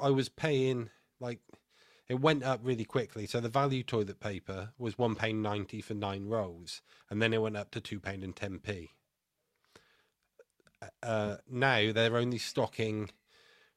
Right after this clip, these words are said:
their own brand rather than their value brand,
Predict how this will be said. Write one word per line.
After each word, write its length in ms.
their 220
own 280
brand 520
rather 240
than 180
their 120
value 340
brand, 460